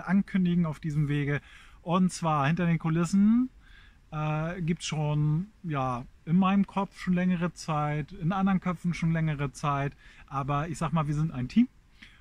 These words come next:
Und, äh, hinter den Kulissen war ich aktiv und hab eine Idee verfolgt. Wir haben eine Idee verfolgt. Hier in Husum, wo wir sind, wollen wir anfangen. Und zwar wollen wir nach Husum einen Stadtgarten holen. Bumm, Lars.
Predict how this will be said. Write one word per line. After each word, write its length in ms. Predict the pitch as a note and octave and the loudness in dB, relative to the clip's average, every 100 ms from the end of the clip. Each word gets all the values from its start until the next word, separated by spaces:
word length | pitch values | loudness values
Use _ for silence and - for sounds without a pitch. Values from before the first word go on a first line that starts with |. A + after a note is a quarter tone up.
| - - | -18 -6
Und, 680 | D3+ D3+ D3+ D3+ D#3 D3 | -2 0 0 2 0 -2
äh, 360 | F3+ D3 C#3+ D3+ | -4 -4 -4 -2
hinter 260 | D3 F3+ E3+ | 0 0 0
den 140 | E3+ | -2
Kulissen 460 | E3 D#3+ E3 D#3 C#3+ | -2 -4 -2 -2 -2
war 120 | C#3+ | -4
ich 140 | E3 | -6
aktiv 540 | D3 - - F3+ G3 G3 - | -8 -10 -2 0 0 -4 -10
und 680 | D3+ D3 D3 D3 C#3+ - F#3+ | -6 -2 0 0 -2 -8 -10
hab 380 | D3 D3 - - | -6 -6 -8 -10
eine 300 | C#3 C#3 C#3+ | -6 -4 -4
Idee 480 | D3+ C3 A#2+ D3+ G3+ | -4 -6 0 0 0
verfolgt. 520 | - E3 - D3+ C3 | -2 -6 -4 -6 -2
Wir 140 | E3+ | -2
haben 120 | F#3+ | 0
eine 240 | E3+ F3 F3 | 0 0 0
Idee 280 | D3 D#3+ E3+ | 0 -2 -4
verfolgt. 680 | - D#3+ - D3+ D#3 D3 - - - - - - _ _ _ | -4 -8 -6 -4 -4 -4 -10 -20 -20 -20 -20 -20 _ _ _
Hier 180 | - A3+ | 2 6
in 140 | F#3+ | 6
Husum, 260 | G3 G#3 G3 | 6 6 6
wo 120 | D#3+ | 4
wir 100 | C#3+ | 2
sind, 320 | C3+ G#3+ C4 | 4 4 4
wollen 140 | D#3+ D#3 | 0 0
wir 100 | E3+ | 2
anfangen. 680 | C#3+ F3+ - G3+ B3+ B3+ | 0 0 2 4 4 2
Und 140 | F3+ C#3+ | 0 -2
zwar 260 | - E3 | -2 0
wollen 160 | D#3+ D#3+ | 2 2
wir 60 | D#3 | 2
nach 160 | D3 | 0
Husum 240 | F3 E3+ E3+ | 0 2 2
einen 240 | C3 A#2+ | 0 -4
Stadtgarten 920 | - - - D#3+ - C3+ B2+ C3+ A2+ | -6 -6 -2 -2 -2 -2 0 -2 -4
holen. 340 | A#2+ A#2 G#2+ F#2 | -4 -4 -6 -6
Bumm, 480 | B2+ D3 C#3+ B2+ G2+ | 2 6 6 2 -4
Lars. 560 | B2+ E3 C#3+ A#2+ - - | 0 2 2 0 -6 -16